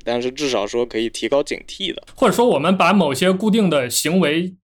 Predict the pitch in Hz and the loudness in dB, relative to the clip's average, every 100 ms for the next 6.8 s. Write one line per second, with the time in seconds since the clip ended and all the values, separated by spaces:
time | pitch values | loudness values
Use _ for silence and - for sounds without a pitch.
0 | - 202 214 214 170 165 143 120 _ - | -2 2 2 2 0 0 -2 -2 _ -8
1 | 131 175 147 156 135 120 123 139 170 160 | -4 -2 -4 -4 -4 -4 -4 -2 -2 0
2 | 143 120 135 120 - 139 120 170 139 - | -2 -4 -6 -6 -4 -4 -4 -6 -6 -10
3 | _ _ _ 240 165 117 190 160 156 175 | _ _ _ -2 -2 -2 -2 0 0 -2
4 | 170 - 190 165 180 180 165 165 170 190 | -2 -4 -4 -2 -4 0 0 0 2 2
5 | 190 190 156 135 131 120 160 156 151 165 | 2 2 0 -4 -6 -4 -4 -2 -2 0
6 | 220 143 120 120 127 240 156 | 0 0 -4 -6 -2 -2 -2